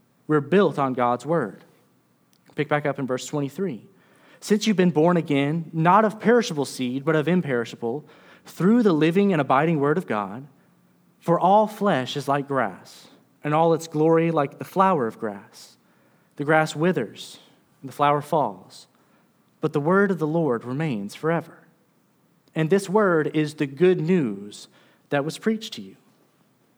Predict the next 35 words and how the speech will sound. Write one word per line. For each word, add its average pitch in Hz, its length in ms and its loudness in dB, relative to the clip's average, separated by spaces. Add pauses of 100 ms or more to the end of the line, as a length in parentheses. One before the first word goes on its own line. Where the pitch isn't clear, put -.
(500)
See, 156 220 -6
we 151 180 -4
began 139 580 -2
in 147 100 -2
the 131 80 -6
Word. 123 380 -4 (800)
We 143 80 0
were 135 160 0
born 175 340 2
again 151 440 0
through 170 260 0
the 156 80 2
living 170 460 2
and 156 180 0
abiding 143 640 -2 (300)
Word 135 200 -2
of 120 100 -10
God. 98 260 -8 (1200)
When 214 220 4
you 247 100 4
became 190 300 2
a 160 40 -2
Christian, 208 360 0
it 160 60 2
was 160 120 0
because 170 380 -2
you 180 160 0
heard 185 480 2
the 160 80 2
Word 202 320 2
of 202 100 -2
God 135 440 2
given 175 260 0
to 175 140 -6
you. 147 320 -6